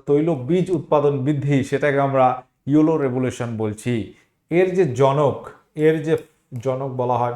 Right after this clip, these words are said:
father of yellow revolution, কাকে বলা হয় কেউ বলতে পারবে? হলুদ বিপ্লবের জনক কাকে বলা হয়?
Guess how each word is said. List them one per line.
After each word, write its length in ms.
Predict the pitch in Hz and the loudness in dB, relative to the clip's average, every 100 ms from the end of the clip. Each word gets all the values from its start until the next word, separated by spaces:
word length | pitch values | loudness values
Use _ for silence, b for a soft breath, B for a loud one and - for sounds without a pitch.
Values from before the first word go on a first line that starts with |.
| - | -4
father 240 | 135 143 143 | -2 -2 -4
of 60 | 139 B B - | -8 B B 0
yellow 220 | 131 143 135 | 2 4 4
revolution, 540 | 123 127 139 135 123 104 - _ _ _ _ - | 2 2 2 2 -4 -6 -12 _ _ _ _ -2
কাকে 220 | 131 135 139 | -2 2 2
বলা 140 | 139 139 | 4 4
হয় 140 | 147 143 | 0 0
কেউ 120 | 147 | 2
বলতে 160 | 139 143 151 | 2 2 2
পারবে? 220 | 143 98 82 _ _ _ _ _ _ _ _ _ | 2 -2 -10 _ _ _ _ _ _ _ _ _
হলুদ 220 | 123 151 156 | -2 -2 0
বিপ্লবের 420 | 165 165 165 156 139 | -4 0 0 2 0
জনক 240 | 139 139 143 143 | 0 0 -2 0
কাকে 220 | 123 135 123 | 0 0 0
বলা 140 | 123 104 | -2 -2
হয়? 160 | 95 | -8